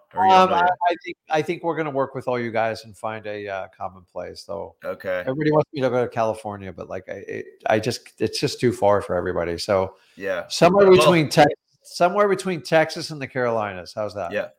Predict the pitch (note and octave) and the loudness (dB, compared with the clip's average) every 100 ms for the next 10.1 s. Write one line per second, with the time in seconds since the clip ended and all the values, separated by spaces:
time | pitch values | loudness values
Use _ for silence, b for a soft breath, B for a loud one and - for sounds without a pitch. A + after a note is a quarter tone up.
0 | _ C3+ E3 C#3+ E3 - C#3+ E3+ G3+ G#3 | _ 0 2 2 -2 -6 -8 -8 -2 -2
1 | D#3+ C3+ E3+ - A#2+ B2 B2 A#2+ G2 A2 | -2 -4 -6 -4 -8 -6 -4 -4 -2 -2
2 | B2 B2 A2+ G#2 F#2+ F2+ - F2+ F2 - | -4 -6 -4 -2 -4 -6 -6 -6 -6 -10
3 | _ _ - F#2 D3+ C3 G#2+ G#2 A2 C3+ | _ _ -16 -8 -6 -6 -6 -8 -8 -8
4 | A#2 C3 A#2+ A2+ A2+ A2 A#2+ A2 - _ | -8 -2 0 2 2 2 0 -2 -6 _
5 | _ _ C#3 C#3+ F3+ D#3 B2+ C#3 B2 C3 | _ _ 0 4 4 4 2 2 0 -8
6 | - B2 G#2 G2+ G#2 - _ _ _ _ | -8 -6 -6 -6 -8 -14 _ _ _ _
7 | - F3 A#2 G2 C3 B2 C#3 C3+ C3+ C3 | -2 0 2 0 -2 -2 -4 -2 -2 0
8 | C#3 C#3+ C3+ A#2+ - B2+ - A2 G#2 A#2 | 0 0 -2 -10 -6 -6 -4 -6 -4 -4
9 | G#2+ G2+ G2 F#2 F#2 G2 G2+ G#2 A2+ B2 | -4 -8 -8 -10 -12 -14 -12 -12 -10 -10